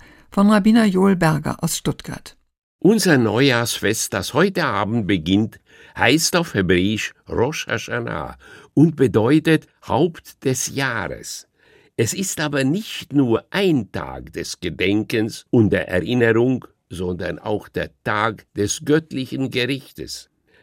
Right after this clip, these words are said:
Speaker 2: Das Gedenken und das Erinnern sind in unserer Tradition mehr als nur ein Wiederholen von historischen Fakten und geschichtlichen Begebenheiten. Für uns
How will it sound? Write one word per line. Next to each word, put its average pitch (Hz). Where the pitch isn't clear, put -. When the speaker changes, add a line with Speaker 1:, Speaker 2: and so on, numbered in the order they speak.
Speaker 2:
Das 104
Gedenken 170
und 143
das 131
Erinnern 117
sind 147
in 147
unserer 165
Tradition 131
mehr 151
als 110
nur 123
ein 117
Wiederholen 107
von 107
historischen 127
Fakten 113
und 123
geschichtlichen 113
Begebenheiten. 95
Für -
uns -